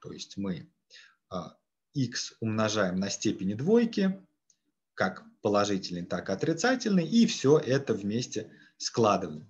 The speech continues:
У нас получается такое значение. Далее мы, допустим, берем для округления только целую часть, а, то есть все, что у нас оказалось, а, положительно, и, в общем-то, у нас, а, значение готово.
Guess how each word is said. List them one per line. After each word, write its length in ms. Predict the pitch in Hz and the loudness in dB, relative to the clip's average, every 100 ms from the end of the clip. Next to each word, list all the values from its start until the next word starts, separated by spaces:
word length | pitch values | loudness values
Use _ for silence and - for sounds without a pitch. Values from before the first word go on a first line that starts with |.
| - | -4
У 60 | |
нас 160 | 123 165 | -2 -2
получается 380 | - 107 104 - | -2 -4 -4 -4
такое 220 | 95 101 | -4 -4
значение. 420 | 101 98 - 82 | -4 -6 -6 -4
Далее 260 | 104 107 95 | 2 2 2
мы, 120 | 87 | -2
допустим, 500 | 82 - 95 - 95 | -6 -10 -12 -8 -2
берем 420 | 104 92 80 - _ _ - _ | 0 0 -4 -14 _ _ -20 _
для 200 | 110 104 | 0 2
округления 520 | 104 113 107 98 90 | 2 0 0 0 -2
только 260 | 90 90 101 | -6 -8 -6
целую 380 | - 110 117 131 | -2 0 0 2
часть, 520 | - 254 233 - - _ _ _ - _ _ | 4 4 2 -4 -14 _ _ _ -20 _ _
а, 300 | 120 117 117 | 2 6 6
то 140 | 113 123 | 4 2
есть 140 | 113 | 0
все, 180 | - 127 | 0 -2
что 240 | - - | -2 -2
у 60 | 110 | -2
нас 260 | 104 101 - | -2 -4 -4
оказалось, 760 | 98 95 101 95 90 - - - _ _ - | -2 -2 0 -2 -4 -8 -12 -16 _ _ -14
а, 280 | 92 85 - | -12 -12 -12
положительно, 640 | - 98 95 98 - 92 90 | -4 -2 -2 -4 -6 -10 -8
и, 220 | 156 202 | -4 -2
в 80 | 131 | 0
общем-то, 340 | 151 117 117 | -2 -2 -6
у 40 | 92 | -6
нас, 320 | 120 - - - - - - | -6 -8 -14 -20 -20 -20 -6
а, 220 | 92 92 | -4 -2
значение 500 | 92 95 127 123 98 | -2 -2 0 0 0
готово. 600 | 104 113 113 85 78 | 2 2 2 -4 -4